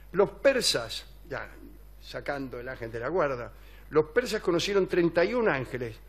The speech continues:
ni uno más ni uno menos. El primero de ellos, el superior, se llama Baham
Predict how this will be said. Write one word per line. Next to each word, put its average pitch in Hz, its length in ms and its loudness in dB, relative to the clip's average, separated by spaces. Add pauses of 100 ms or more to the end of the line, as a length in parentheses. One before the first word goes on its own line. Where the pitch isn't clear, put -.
(220)
ni 180 160 0
uno 208 200 0
más 170 360 -8 (300)
ni 139 100 0
uno 127 220 0
menos. 98 340 -14 (540)
El 135 160 0
primero 226 440 6
de 233 160 6
ellos, 226 540 2 (260)
el 117 240 -10
superior, 170 840 2 (1000)
se 139 140 -8
llama 156 420 2
Baham 135 800 4